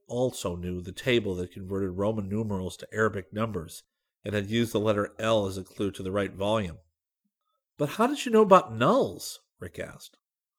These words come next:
"Oh, that was very lucky. I learned how to put Sahib Bradley's messages in code, and there were many nulls." He grinned impishly. "Of course, I did not know if you two also knew what are nulls.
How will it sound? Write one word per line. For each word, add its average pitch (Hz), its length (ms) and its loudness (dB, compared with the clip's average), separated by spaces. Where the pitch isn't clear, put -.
"Oh, 196 220 10
that 196 240 4
was 220 160 2
very 170 240 6
lucky. 123 480 2
I 127 120 2
learned 151 360 6
how 147 100 4
to 143 120 -4
put 139 180 2
Sahib 135 380 -2
Bradley's 123 460 2
messages 95 440 -8
in 95 140 -10
code, 120 420 0
and 143 180 -2
there 151 100 6
were 139 120 4
many 127 320 0
nulls." 95 540 -10
He - 140 -10
grinned 104 380 -4
impishly. - 640 -8
"Of - 60 -12
course, 208 200 4
I 151 100 4
did 175 200 4
not 196 260 4
know 170 240 6
if - 160 -4
you 175 180 2
two 131 220 0
also 208 460 4
knew 123 140 -2
what 113 220 -2
are 92 120 -6
nulls. 90 460 -14